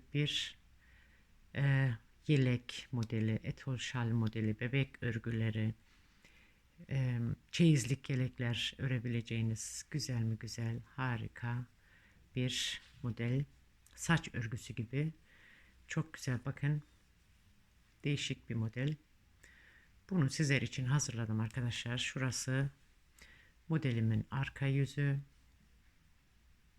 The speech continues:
Şöyle. Burası da modelimin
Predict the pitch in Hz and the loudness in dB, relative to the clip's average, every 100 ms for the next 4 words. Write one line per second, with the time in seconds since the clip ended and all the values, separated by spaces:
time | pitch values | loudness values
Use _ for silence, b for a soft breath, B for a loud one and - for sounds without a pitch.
0 | _ - - - - _ _ _ _ _ | _ -20 -20 -20 -20 _ _ _ _ _
1 | _ _ - - - 117 113 127 139 - | _ _ -20 -12 -6 -4 0 0 -2 -6
2 | - - _ - - - _ - - - | -20 -20 _ -20 -20 -20 _ -20 -20 -20
3 | b b b b b - - 151 127 - | b b b b b -14 0 0 2 -2
4 | 123 127 143 123 117 117 131 | 0 2 2 2 2 4 2